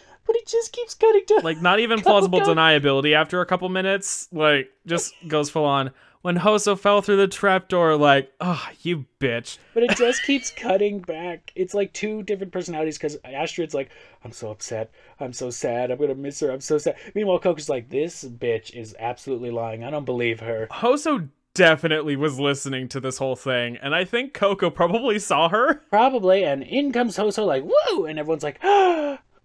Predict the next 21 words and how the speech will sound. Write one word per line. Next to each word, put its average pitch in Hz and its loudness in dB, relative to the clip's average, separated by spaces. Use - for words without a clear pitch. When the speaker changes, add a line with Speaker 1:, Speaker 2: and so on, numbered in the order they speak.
Speaker 1:
Meanwhile, 123 -2
Coco's 127 -4
like, 131 -4
"I 185 2
didn't 135 0
buy 120 0
it 120 -4
for 113 -6
a 104 -8
fucking 135 -8
second. 104 -10
I 139 -12
don't 160 -10
know 104 -10
what 131 -4
y'all 107 -2
talking 104 -6
about. 104 -6
Like, 101 -14
come 147 -16
on." 101 -20